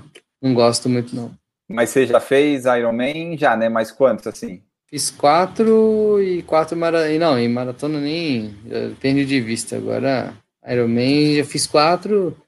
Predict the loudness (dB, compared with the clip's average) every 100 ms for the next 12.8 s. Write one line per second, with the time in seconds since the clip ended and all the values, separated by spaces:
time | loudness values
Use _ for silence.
0 | _ -4 -4 -4 0 4 6 6 4 2
1 | 0 0 0 -2 0 -2 -2 -6 -4 0
2 | 0 0 -2 0 0 -2 -6 -10 -6 -6
3 | -6 -4 -2 -2 0 0 0 0 0 -2
4 | -2 -4 -8 -8 -8 -8 -12 _ _ -4
5 | -2 2 2 4 2 2 0 -2 0 2
6 | 4 4 2 -2 -4 -14 _ -2 0 2
7 | 2 4 2 0 -2 -4 -10 -10 -10 -8
8 | -6 -4 -4 -6 -10 _ _ _ -6 0
9 | 0 2 4 4 4 2 0 -2 -4 -4
10 | -6 -6 -6 -6 -6 -6 -6 -4 -2 -2
11 | -2 -2 0 0 -2 0 0 2 0 -2
12 | -4 -4 -4 -8 -4 -4 -4 -6